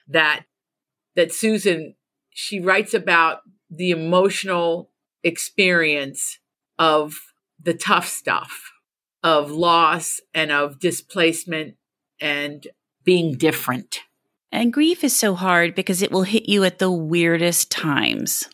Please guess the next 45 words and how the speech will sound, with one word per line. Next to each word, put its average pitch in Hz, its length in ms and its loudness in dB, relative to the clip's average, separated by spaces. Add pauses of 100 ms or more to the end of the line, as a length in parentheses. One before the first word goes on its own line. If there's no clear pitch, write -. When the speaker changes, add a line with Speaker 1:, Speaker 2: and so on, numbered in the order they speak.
(120)
Speaker 1:
Oh, 147 340 -8
yeah. 135 520 -2 (300)
Yeah. 120 200 -10
Speaker 2:
When 208 140 2
you 208 120 2
least 220 360 0
expect 180 520 -2
it, 156 140 4
and 151 140 4
sometimes 165 460 -2
when 165 120 2
you're 151 140 4
in 151 60 4
a 151 40 2
terrible 170 420 2
place 151 340 2
for 147 120 -2
it 135 120 0
to 147 80 -4
suddenly 139 420 2
come 127 240 0
on. 120 340 0 (440)
Speaker 1:
It's - 220 -14
so 143 200 2
true. 127 480 -4 (440)
It's 143 180 -8
so 147 180 -2
true. 131 340 -2
It's - 180 -6
so 135 260 2
hard. 117 500 -6 (500)
Speaker 2:
Anything 202 440 2
else 190 260 2
you've 220 180 0
loved? 247 440 0 (440)
Speaker 1:
Okay, 170 580 0
I 117 180 -8
can 160 140 -12
give 156 160 -2
you 151 100 2
a 139 40 0
bunch 139 380 -6
here. 113 240 -2
Let's 135 260 -6
go. 104 460 -4